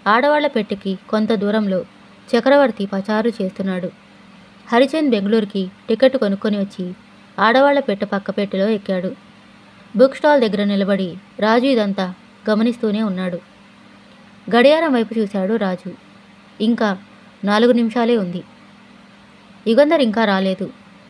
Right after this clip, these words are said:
తనేం చేయాలి? తను వచ్చేలోపున రైలు కదిలినట్లయితే ఆమెను ఎలాగైనా దింపేయమన్నాడు యుగంధర్. గార్డుకి తనని పరిచయం చేసుకుంటే మంచిది. రాజు గార్డు వ్యాన్ వైపు నడిచాడు.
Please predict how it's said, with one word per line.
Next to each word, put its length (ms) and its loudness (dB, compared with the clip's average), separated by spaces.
తనేం 260 0
చేయాలి? 480 0
తను 200 2
వచ్చేలోపున 680 2
రైలు 220 6
కదిలినట్లయితే 800 -2
ఆమెను 240 2
ఎలాగైనా 540 2
దింపేయమన్నాడు 680 0
యుగంధర్. 420 -2
గార్డుకి 420 2
తనని 340 0
పరిచయం 440 -2
చేసుకుంటే 420 -4
మంచిది. 440 -6
రాజు 320 4
గార్డు 400 0
వ్యాన్ 180 0
వైపు 280 -2
నడిచాడు. 520 -4